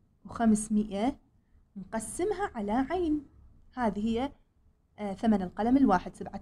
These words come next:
آلاف وخمسمية تقسيم عين، لأن العدد ما مذكور عندي. الآن أعوض عن عين،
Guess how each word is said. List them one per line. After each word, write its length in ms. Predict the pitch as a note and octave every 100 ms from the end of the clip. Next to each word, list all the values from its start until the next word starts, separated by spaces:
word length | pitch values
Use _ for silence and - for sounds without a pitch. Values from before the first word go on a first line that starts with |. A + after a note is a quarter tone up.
| -
آلاف 260 | G3+ C#4 C4
وخمسمية 520 | C4+ A#3 A3+ A#3 A3+
تقسيم 540 | A3 - - A#3+ C4
عين، 200 | C4+ F#3+
لأن 360 | F3+ F3+ G3 A#3
العدد 440 | G3+ - A#3 D#4+
ما 120 | D#4+
مذكور 340 | D#4 - - F#3
عندي. 340 | F3+ F3+ F#3 - _ _ _ _ -
الآن 600 | G#3+ G#3 D4+ G4 E4+ E4 - - F#3+
أعوض 480 | D4+ B3+ G#3 C#4 C#4 -
عن 160 | C4+ C4 A3+
عين، 420 | G#3+ A3 C#4